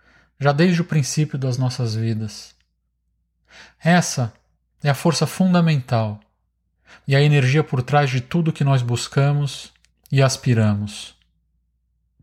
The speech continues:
Aqui, alguém poderia perguntar com razão:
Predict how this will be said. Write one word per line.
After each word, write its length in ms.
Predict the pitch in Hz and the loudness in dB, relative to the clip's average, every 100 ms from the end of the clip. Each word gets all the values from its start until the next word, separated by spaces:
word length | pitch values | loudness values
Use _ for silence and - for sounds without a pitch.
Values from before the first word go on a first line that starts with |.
| _ _ _ _ _ _ _ _ _ _ | _ _ _ _ _ _ _ _ _ _
Aqui, 560 | 135 127 - 190 190 139 _ _ _ _ - | -6 -6 0 2 2 0 _ _ _ _ -4
alguém 220 | 151 180 | 0 0
poderia 400 | 185 180 170 170 | 0 0 2 2
perguntar 520 | 165 156 151 139 151 | 2 0 0 0 0
com 140 | - 156 | 0 -2
razão: 600 | 139 139 107 117 113 | 0 0 0 -2 -4